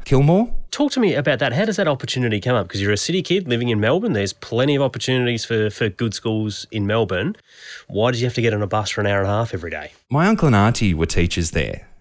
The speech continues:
Speaker 1: and, uh, I spent a lot of time with them out on their farm growing up. And they were right into their, you know, uh, exercise and stuff like that. So they used to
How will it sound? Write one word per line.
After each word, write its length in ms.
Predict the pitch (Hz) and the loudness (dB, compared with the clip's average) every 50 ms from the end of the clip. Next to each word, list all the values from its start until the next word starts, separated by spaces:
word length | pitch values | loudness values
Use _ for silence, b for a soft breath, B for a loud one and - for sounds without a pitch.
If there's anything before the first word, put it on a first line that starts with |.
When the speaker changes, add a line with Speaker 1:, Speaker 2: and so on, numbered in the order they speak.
| - - | -12 -4
Speaker 1:
and, 460 | - 95 92 92 92 92 92 90 - | 0 2 4 4 4 4 4 4 4
uh, 160 | 95 92 92 - | 4 4 4 4
I 80 | 90 107 | 2 2
spent 240 | - - 151 135 | 2 4 4 4
a 40 | 120 | 4
lot 140 | 101 92 87 | 4 4 2
of 60 | 87 | 2
time 260 | - - 90 85 82 | 0 2 2 2 2
with 120 | 85 82 - | 2 0 0
them 160 | 90 80 78 | 0 0 2
out 140 | 80 80 80 | 2 2 2
on 80 | 80 | 2
their 160 | 80 78 78 78 | 2 0 0 0
farm 480 | - 82 78 78 80 82 80 78 80 - - | 2 2 2 4 4 2 2 0 -2 -6 -2
growing 280 | - 87 85 80 80 | 0 2 2 4 4
up. 240 | 85 80 71 - - b b b b b b b b b b - | 2 2 0 -2 -6 b b b b b b b b b b -4
And 300 | 87 85 85 87 87 82 | -2 0 2 2 0 2
they 140 | 95 92 95 | 2 2 4
were 120 | 92 85 | 4 2
right 260 | 85 87 85 85 82 | 2 4 2 2 4
into 160 | 82 82 80 - | 2 0 -2 0
their, 360 | - 80 80 80 78 76 - - | 0 0 2 2 0 0 -2 -6
you 80 | - 80 | -8 -6
know, 240 | 76 73 71 73 76 - - - | -4 -4 -6 -8 -8 -10 -10 -10
uh, 160 | - 71 - - | -8 -8 -6 -4
exercise 720 | 76 80 - - - - - 85 78 80 78 78 78 - | -4 -4 -4 -4 -4 -2 0 2 4 4 4 4 2 0
and 100 | 78 76 | -4 -4
stuff 220 | - - 85 - | -2 -2 -2 -2
like 100 | 82 80 | -2 -2
that. 200 | - 82 73 - | -2 -2 -4 -2
So 180 | - - 92 110 | -2 -2 0 -2
they 220 | 107 - 101 101 | 0 0 0 2
used 200 | 110 110 104 - | 2 2 0 0
to 180 | - 90 82 | 0 2 0